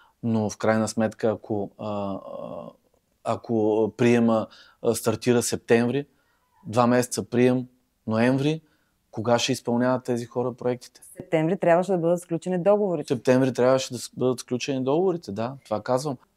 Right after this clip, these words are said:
Speaker 2: Има ли някаква вероятност да се провалят нещата?
Speaker 1: А, поискано е от Министерството удължаване на срока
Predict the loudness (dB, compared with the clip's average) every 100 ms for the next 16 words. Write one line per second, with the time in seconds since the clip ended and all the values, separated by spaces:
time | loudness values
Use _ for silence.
0 | _ 2 6 8 8 6 4 6 6 6
1 | 4 2 0 0 2 4 4 2 -6 -4
2 | -4 -4 -8 -10 -16 _ -20 -20 -20 -8
3 | 0 2 0 2 4 4 4 4 6 4
4 | 4 2 2 2 2 2 -2 0 2 2
5 | 4 4 4 0 -4 0 0 0 -8